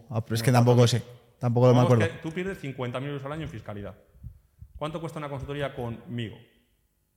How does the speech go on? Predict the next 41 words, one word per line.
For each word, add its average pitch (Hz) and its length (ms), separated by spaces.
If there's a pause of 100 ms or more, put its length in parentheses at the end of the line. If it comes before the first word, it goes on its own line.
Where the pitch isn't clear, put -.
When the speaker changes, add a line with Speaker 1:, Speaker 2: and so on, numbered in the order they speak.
(160)
Speaker 2:
Cuatrocientos 117 460
euros. 85 180 (2750)
Mis 127 340
ahorros 143 280
van 156 120
a 143 40
ser 165 160
que 147 80
de 117 80
tus 120 160
cincuenta 120 360
mil 175 140
te 165 80
vas 123 140
a 127 60
quedar 151 520
treinta 117 240
y 98 60
cinco. 104 240 (2750)
Es 147 80
así. 143 220 (420)
Ahora, 156 160
vale, 156 180 (180)
no 160 120
me 190 80
lo 180 80
pagas 147 260
a 117 60
mí, 104 160 (240)
porque 104 180
no 104 80
sabes 113 220
si 117 60
te 120 60
voy 110 80
a 110 40
engañar 107 260
o 110 40
no. 151 100 (600)
Bien, 147 380
fórmate. 113 460